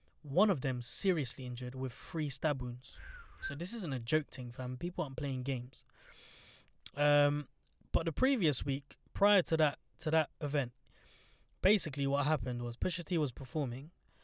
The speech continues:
and there was a projection at the back of him that read "Fuck Drake" with the letters "Fuck Drake." Um, and apparently he doesn't know, he,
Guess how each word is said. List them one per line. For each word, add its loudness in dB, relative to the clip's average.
and 0
there 4
was 4
a 0
projection 2
at -4
the -2
back 2
of -6
him -6
that -6
read 4
"Fuck -4
Drake" -2
with -6
the -2
letters 0
"Fuck -4
Drake." -4
Um, -2
and -2
apparently 2
he 0
doesn't 2
know, 0
he, -4